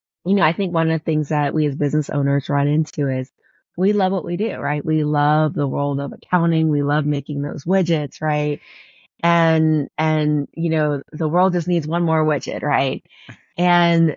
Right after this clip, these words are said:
Speaker 1: the reality is we love what we do so much. It's our natural gift in many cases is that we would make it for free, right? We
Speaker 2: Yeah.
Speaker 1: would do our work for free because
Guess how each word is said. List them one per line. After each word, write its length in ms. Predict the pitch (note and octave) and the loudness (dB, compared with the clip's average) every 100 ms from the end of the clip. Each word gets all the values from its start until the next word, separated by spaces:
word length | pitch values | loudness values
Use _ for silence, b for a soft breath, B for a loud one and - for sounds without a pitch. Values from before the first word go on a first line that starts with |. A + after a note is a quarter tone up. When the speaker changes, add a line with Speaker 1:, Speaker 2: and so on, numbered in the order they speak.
| _ | _
Speaker 1:
the 120 | - F3 | -4 0
reality 640 | F3+ E3 E3+ G3+ G3+ F3 | 4 4 4 2 2 2
is 320 | D3+ D3 C#3+ | 2 0 -2
we 360 | D#3+ E3 D#3 D3+ | 0 2 2 0
love 280 | D#3 D#3+ E3+ | 0 2 2
what 140 | D3+ | 0
we 120 | D#3+ | 0
do 140 | D#3 D3 | 0 -2
so 220 | - C#3+ | -4 -4
much. 400 | D#3+ G#3+ D3+ - | -2 -2 -2 -4
It's 160 | C#3 | -6
our 180 | C#3+ C#3 | -4 0
natural 600 | D3 C#3+ D3 - D3+ D3 | 0 0 -2 -4 -4 -4
gift 340 | - D3 E3+ D3 | 0 -2 -2 -2
in 140 | D3 | 0
many 240 | C#3 C#3 | 2 -2
cases 560 | B2+ D3 E3+ - D3 C3 | -4 -2 -2 -2 -8 -6
is 100 | C3+ - | -8 -6
that 180 | C#3 | -6
we 160 | D#3+ C#4+ | -2 -2
would 120 | D#4+ | 0
make 220 | A3+ A3+ | -2 -2
it 120 | C4 - | -6 -8
for 100 | C4 | -10
free, 320 | - D#4 - - - | -4 -4 -6 -10 -6
right? 220 | D#3+ D#3+ | -4 0
We 80 | F3 | 0
Speaker 2:
Yeah. 120 | F#3 | 0
Speaker 1:
would 100 | D#3+ | 0
do 220 | E3+ F3+ | 0 2
our 140 | F#3 | 2
work 280 | E3 D3+ D3 | 2 0 -2
for 120 | D#3+ | -6
free 320 | D3 F3 D#3+ D3 | -4 -2 0 0
because 460 | D3 D#3 C#3+ C#3+ | -2 -2 -4 -4